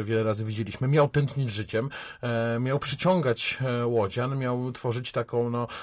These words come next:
e, korelację z Piotrkowską i miał być jednym wielkim, e, organizmem. Czy tą inf-, e, czy tą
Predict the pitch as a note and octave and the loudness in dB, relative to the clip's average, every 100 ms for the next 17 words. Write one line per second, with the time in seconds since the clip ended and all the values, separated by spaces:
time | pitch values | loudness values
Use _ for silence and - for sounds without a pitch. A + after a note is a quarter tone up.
0 | - - A#2 C3 B2+ A#2+ B2 - D3+ - | -10 -6 -2 2 2 2 -2 2 2 2
1 | B2+ - - C#3+ D3+ D3 C#3+ D3 D3 D#3 | -2 -2 0 -2 0 0 2 0 0 2
2 | D3 C#3 C#3+ - D3 - - - B2+ - | 2 0 -2 -2 -6 -6 -10 -4 -4 -2
3 | C3 C3+ C3 G2 G2 F#2 - - F3 D#3+ | -2 0 0 -2 -4 -6 0 2 2 2
4 | D#3 - C3+ C3 B2 A#2+ D3+ E3+ F3+ | -2 0 -2 0 -2 0 4 6 4